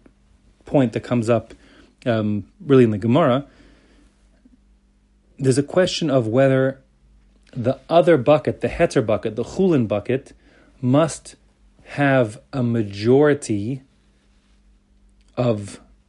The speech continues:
chulin even after the truma fell in. So that is to say, let's just say for argument's sake, <clears throat> you have, in your chulin bucket, you only have half of a sa of grain. And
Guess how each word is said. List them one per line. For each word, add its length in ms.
chulin 580
even 260
after 680
the 380
truma 300
fell 220
in. 180
So 160
that 120
is 80
to 100
say, 140
let's 140
just 120
say 100
for 140
argument's 340
sake, 280
<clears throat> 420
you 120
have, 360
in 80
your 100
chulin 280
bucket, 400
you 100
only 180
have 520
half 580
of 160
a 140
sa 420
of 180
grain. 400
And 360